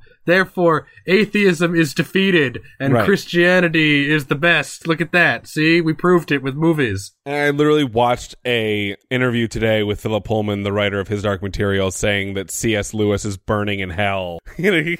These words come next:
Speaker 2: because,
Speaker 1: <laughs>
Speaker 2: and he, 'cause he's like, there's a part in The Lion, the Witch, and the Wardrobe where a little boy has a parent dying of cancer, and then he goes to another world and gets a magic apple, and then gives the magic apple to the parent, and they're all better now. They don't have cancer anymore.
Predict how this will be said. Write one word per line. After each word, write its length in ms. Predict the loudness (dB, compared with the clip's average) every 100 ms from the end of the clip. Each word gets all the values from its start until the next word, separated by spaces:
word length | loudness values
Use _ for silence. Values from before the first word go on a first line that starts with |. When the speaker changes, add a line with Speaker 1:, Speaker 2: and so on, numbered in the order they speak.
| -4
Speaker 2:
because, 720 | -4 0 -2 0 -2 0 -2 -4 -10
Speaker 1:
<laughs> 200 | -12 _
Speaker 2:
and 200 | -4 -2
he, 40 | -2
'cause 200 | -4 -4
he's 220 | -4 -2
like, 300 | 0 0 -2
there's 160 | -2 0
a 80 | -2
part 460 | -2 0 2 0 -4
in 240 | -4 -2
The 120 | 0 0
Lion, 340 | 0 0 0
the 80 | 0
Witch, 160 | -2 -2
and 80 |
the 40 | -2
Wardrobe 640 | 2 0 0 -2 -4 -6 -8
where 300 | -2 2 2
a 140 | 0 -4
little 340 | 0 2 2
boy 480 | 4 2 4 2 -2
has 240 | -2 -2
a 280 | 0 0 -2 -6
parent 480 | -4 0 0 -2 -2
dying 320 | 0 2 0
of 100 | -4
cancer, 580 | -4 -4 -4 -4 -4 -6 -10 -16 -6
and 60 |
then 100 | -4
he 60 | -4
goes 260 | 0 0 2
to 100 | 0
another 240 | 2 0
world 380 | 2 4 4 2 -4
and 160 | -4
gets 180 | -4 -2
a 60 | -2
magic 400 | 0 0 0 0
apple, 440 | 0 0 0 0
and 120 | -2
then 140 | -4 -4
gives 200 | -4 -4
the 60 | -2
magic 340 | -2 -2 -4
apple 380 | -2 -2 0 -4
to 180 | -4 -6
the 120 | -6
parent, 440 | -2 0 0 -4 -6
and 160 | -6 -2
they're 160 | -2 -2
all 300 | 2 2 2
better 320 | 0 0 0
now. 260 | 0 0 0
They 120 | 0
don't 100 | 0
have 160 | -4
cancer 420 | -4 -4 -2 0 0
anymore. 440 | 0 -2 -2